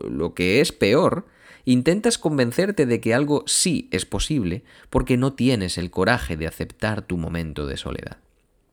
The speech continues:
Otra ancla, el ancla al entretenimiento, a esas personas entretenimiento, esas personas transitorias con relaciones pasionales y enamoradizas que acabas dejando después de un año o dos.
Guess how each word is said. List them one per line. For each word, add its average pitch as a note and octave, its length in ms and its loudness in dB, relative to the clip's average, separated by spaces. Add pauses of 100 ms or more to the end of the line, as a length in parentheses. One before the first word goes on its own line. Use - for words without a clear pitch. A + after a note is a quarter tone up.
(540)
Otra E2+ 400 -2
ancla, B2 380 -2 (240)
el G2+ 160 4
ancla D3 480 4
al G#2+ 80 4
entretenimiento, F#2+ 1000 -2 (680)
a A#2+ 140 8
esas D#3+ 420 2 (240)
personas A2+ 680 2
entretenimiento, D#2+ 1040 -6 (300)
esas G#3 240 0
personas E3 520 0
transitorias A#2 800 0
con A2 180 -4
relaciones G#2+ 540 -2
pasionales A2+ 720 0
y G#2 60 -2
enamoradizas F#2+ 760 -2
que A#2 80 0
acabas E3+ 320 2
dejando D#3+ 400 0
después E3 320 0
de E3+ 60 2
un E3 100 0
año F#3 280 0
o F3+ 40 0
dos. A3 320 -2